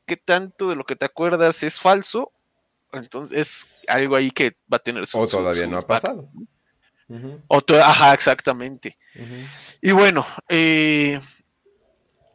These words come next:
Speaker 1: otro punto ahí relevante de el, ahí están torturando a la pobre Asenat en el barco, está pasando <laughs> por un chingo de cosas bien horribles, unas descripciones acá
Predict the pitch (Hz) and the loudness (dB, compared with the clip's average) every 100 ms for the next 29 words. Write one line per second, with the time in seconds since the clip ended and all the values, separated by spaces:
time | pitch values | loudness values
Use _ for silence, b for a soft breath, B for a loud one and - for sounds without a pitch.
0 | - 208 214 214 - 202 196 180 185 175 | -2 0 0 -2 -2 -8 0 2 2 0
1 | 151 135 165 202 240 214 143 131 131 123 | -2 0 -2 -2 -8 -4 -4 -4 -4 -6
2 | 123 123 123 113 98 135 139 160 208 202 | -6 -8 -12 -18 -12 -6 -2 0 0 -2
3 | 175 - 139 180 226 190 131 160 165 156 | -4 -4 0 0 2 -2 0 -2 -2 -2
4 | - 196 196 262 151 139 123 131 175 - | -2 -4 -6 -6 -6 -6 -2 0 0 -2
5 | 214 - 175 - 151 170 175 202 - 165 | -8 -4 -2 0 0 0 -2 -6 -2 -4
6 | 143 170 165 170 180 135 - 156 156 131 | -4 -4 -4 -4 -4 -4 -2 -2 -2 -2
7 | 139 135 127 170 190 185 175 180 170 143 | -6 -6 -6 -8 -8 -8 -8 -2 -4 -2
8 | 123 - 113 139 139 143 120 127 127 | -8 -10 -8 -6 -4 -4 -4 0 0